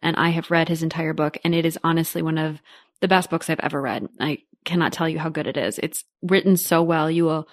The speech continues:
fly through it. It will change your perception. You have to get your hands on his book. And he is definitely a visionary for the new age. He acts as a bridge between the spiritual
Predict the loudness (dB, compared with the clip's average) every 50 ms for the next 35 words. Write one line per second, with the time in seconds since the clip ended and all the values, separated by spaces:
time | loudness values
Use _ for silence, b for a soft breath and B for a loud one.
0 | b b b -20 -10 -2 2 4 4 6 4 4 2 0 2 4 4 6 4 4
1 | 2 2 0 0 0 -2 -2 -4 -2 0 0 0 0 0 -2 -4 -6 -4 -4 -4
2 | -2 -2 -2 -2 -2 -4 -4 -4 -2 -2 0 0 -2 -4 -4 -4 -4 -4 -4 -4
3 | -4 -4 -4 -4 -4 -6 -8 -10 B B B B B B B B B B 2 4
4 | 4 4 2 0 -2 -4 -4 -4 -12 -18 -20 _ _ _ _ _ _ _ _ _
5 | 4 6 8 8 8 6 4 2 2 0 0 2 4 4 6 6 6 6 4 4
6 | 0 -2 _ 0 0 4 4 4 4 4 4 2 2 2 2 0 0 -2 -2 0
7 | 2 2 4 4 4 2 4 4 4 4 4 2 0 0 0 -2 0 0 -2 -2
8 | -2 _ _ _ _ _ _ _ _ -2 0 4 4 4 4 2 0 -4 -4 0
9 | 0 0 2 2 2 2 0 0 -4 -6 _ _ _ _ _ _ _ 0 2 4
10 | 4 4 2 4 2 0 2 2 -2 -2 0 0 2 2 2 0 -2 -4 0 2
11 | 4 4 4 4 2 2 4 4 4 2